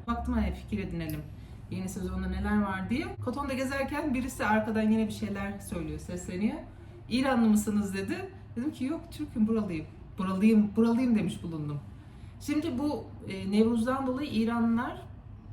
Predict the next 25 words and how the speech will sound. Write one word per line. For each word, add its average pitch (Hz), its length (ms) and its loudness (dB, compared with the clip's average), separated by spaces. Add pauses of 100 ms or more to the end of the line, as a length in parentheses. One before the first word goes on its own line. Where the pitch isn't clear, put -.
(160)
çok 208 220 -4
fazla 160 260 -4
gelmiş 147 420 -6
yine 151 140 -6 (200)
bana. 196 360 -4 (180)
Çok - 180 -8
fazla 165 200 -4
İranlı 214 420 2
var. 254 320 -4 (180)
Her, 180 300 -6
nereye 190 240 -4
bakarsanız 160 540 -6
İranlı 160 340 4
görüyorsunuz. - 540 0 (640)
Türkiye'den 254 640 0
kimseyi 277 360 -6
kabul 240 240 -2
etmiyorlar 165 500 -4 (120)
İran'a 170 440 -2 (280)
Nevruz'dan 170 580 -2
dolayı. 175 300 -4 (360)
Ama 240 140 0
onlar 254 240 0
buraya 226 160 0
gelebiliyor. 233 500 -2